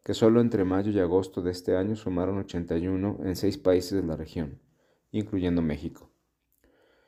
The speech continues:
Y en dos mil veintidós, al menos treinta y siete periodistas fueron asesinados en diez países de la región,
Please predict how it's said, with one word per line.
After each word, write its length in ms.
Y 80
en 80
dos 120
mil 140
veintidós, 720
al 120
menos 280
treinta 260
y 40
siete 280
periodistas 560
fueron 220
asesinados 600
en 160
diez 180
países 460
de 80
la 100
región, 520